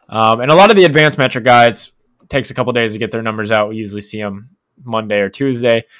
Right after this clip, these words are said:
Uh, E S P N matchup predictor, which I'm not gonna pretend is the best one in the world. Um, I'm almost surprised here to see West Virginia favored sixty-two point three percent,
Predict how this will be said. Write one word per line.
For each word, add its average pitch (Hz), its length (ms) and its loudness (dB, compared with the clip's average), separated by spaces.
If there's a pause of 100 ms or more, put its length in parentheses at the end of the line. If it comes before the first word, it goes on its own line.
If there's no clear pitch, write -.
(200)
Uh, 113 220 2 (120)
E 190 120 2
S 240 140 2
P 208 180 -2
N 160 120 -2
matchup 147 360 0
predictor, 127 520 -2
which 123 200 -4
I'm 127 100 -4
not 131 180 0
gonna 123 140 -6
pretend 123 340 -8
is 113 240 -10
the 120 80 -8
best 160 300 2
one 123 180 -4
in 113 60 -10
the 110 80 -8
world. 107 440 -2
Um, 107 480 -4 (360)
I'm 147 80 -14
almost 302 240 -10
surprised 240 420 -2
here 147 100 -2
to 123 60 -8
see 151 200 -2
West 147 220 0
Virginia 160 320 -2
favored 147 440 -2
sixty-two 139 640 -8
point 127 240 -12
three 120 180 -8
percent, 123 480 -6